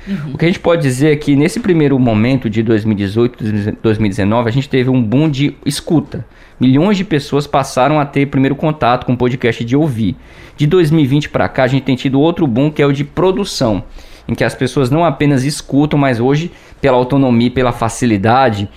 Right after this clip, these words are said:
Speaker 2: elas também produzem o seu próprio podcast, porque hoje não é uma co-, não é uma coisa, não é um bicho de sete cabeças.
Speaker 1: Uhum.
Speaker 2: E como eu falei,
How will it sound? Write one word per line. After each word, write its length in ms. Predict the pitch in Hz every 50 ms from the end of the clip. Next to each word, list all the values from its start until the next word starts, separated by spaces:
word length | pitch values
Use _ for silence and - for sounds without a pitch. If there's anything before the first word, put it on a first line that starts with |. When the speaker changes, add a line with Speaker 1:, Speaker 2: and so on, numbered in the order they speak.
| - - -
Speaker 2:
elas 240 | - 113 120 120 -
também 240 | - 127 117 123 135
produzem 520 | 139 - 151 160 147 120 139 156 160 165
o 40 | 160
seu 100 | - 160
próprio 300 | 143 151 143 143 - 147
podcast, 320 | 147 156 - 127 123 -
porque 220 | - 190 - - 175
hoje 160 | 175 170 175
não 80 | 185 208
é 20 |
uma 60 | 247
co-, 180 | 247 - 190 180
não 120 | 180 175
é 20 | 196
uma 100 | 226 220
coisa, 320 | - 185 185 180 185 180
não 160 | 180 196 208
é 40 | 240
um 60 | 277
bicho 220 | - 214 - - 110
de 80 | 101
sete 260 | 180 - 170 156 -
cabeças. 600 | - - 131 101 95 104 95 90 - - 98 - -
Speaker 1:
Uhum. 360 | 180 180 160 139 147 139 131
Speaker 2:
E 60 | - 139
como 200 | - 175 185 190
eu 60 | 175
falei, 440 | - - 175 165 139 117 107 101